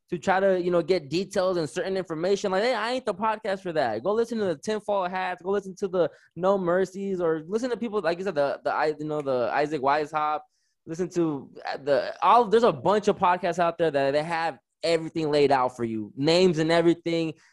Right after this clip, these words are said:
I'm not that person. I'm just relaying the information that I'm coming across,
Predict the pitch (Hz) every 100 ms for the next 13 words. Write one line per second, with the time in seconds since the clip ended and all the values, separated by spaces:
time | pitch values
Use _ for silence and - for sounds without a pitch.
0 | _ _ - 190 208 175 170 170 160 -
1 | 170 165 151 156 190 180 160 165 151 160
2 | 160 156 131 - 160 139 135 147 147 139
3 | 127 135 143 - 143 139 127 - 131 127